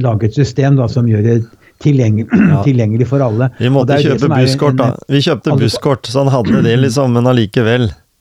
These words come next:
Speaker 2: Ja.
Speaker 1: Ja, da, for da blir det veldig vanskelig.
Speaker 2: Ja.
Speaker 1: Jeg vet du kan reise opp til buss, eh, opp til buss, eh,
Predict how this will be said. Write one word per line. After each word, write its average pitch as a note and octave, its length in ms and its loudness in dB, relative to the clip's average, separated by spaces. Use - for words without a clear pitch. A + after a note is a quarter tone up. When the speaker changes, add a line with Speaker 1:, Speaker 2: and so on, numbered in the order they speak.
Speaker 2:
Ja. G2 140 -2
Speaker 1:
Ja, C#3 180 -4
da, D3 180 -2
for C#3+ 140 -4
da C3 120 0
blir A2+ 200 -4
det B2+ 100 0
veldig A2 220 -2
vanskelig. A#2 480 -8
Speaker 2:
Ja. G2 160 0
Speaker 1:
Jeg D3 80 0
vet D3 140 0
du D3 80 0
kan C#3 180 -2
reise C#3 240 -2
opp A2+ 160 -6
til C3+ 140 -2
buss, A2+ 240 -6
eh, B2 640 -2
opp A2+ 120 -4
til B2+ 120 0
buss, G#2+ 320 -2
eh, A2+ 320 0